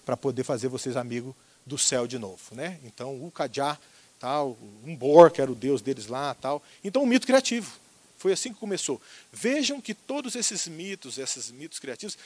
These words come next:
eles têm uma história de angústia. Não é uma história bela de criação. É sempre alguma coisa angustiante. Se você vem para o que mais, né,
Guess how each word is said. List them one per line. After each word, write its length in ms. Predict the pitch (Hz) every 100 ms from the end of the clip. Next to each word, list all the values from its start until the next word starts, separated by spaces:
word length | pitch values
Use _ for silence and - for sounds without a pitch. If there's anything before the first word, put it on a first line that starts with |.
| - -
eles 240 | 214 196
têm 100 | 240
uma 120 | 240
história 320 | 233 - 233 214
de 80 |
angústia. 520 | 262 196 208 - - - - - - - - - -
Não 220 | 127 139 208
é 20 |
uma 140 | 294
história 580 | - - 160 175 247 262 127
bela 440 | 143 175 165 110 -
de 100 | 127
criação. 480 | 139 127 - 98 85 - -
É 60 | 120
sempre 240 | - 190
alguma 180 | 208 226
coisa 400 | - 190 196 226
angustiante. 720 | 196 208 196 - 254 160 - - - -
Se 200 | - 285
você 280 | 294 - 233
vem 240 | 180 160
para 220 | 131 160
o 40 | 160
que 120 | 160
mais, 560 | 147 202 185 - - 117
né, 300 | 143 170